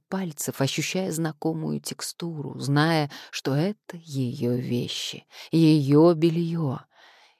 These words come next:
Ниша медленно провела рукой по шёлку и посмотрела на Джесмин.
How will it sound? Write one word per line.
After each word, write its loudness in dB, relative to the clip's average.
Ниша 0
медленно -4
провела 0
рукой -6
по -8
шёлку -8
и -6
посмотрела -6
на -4
Джесмин. -8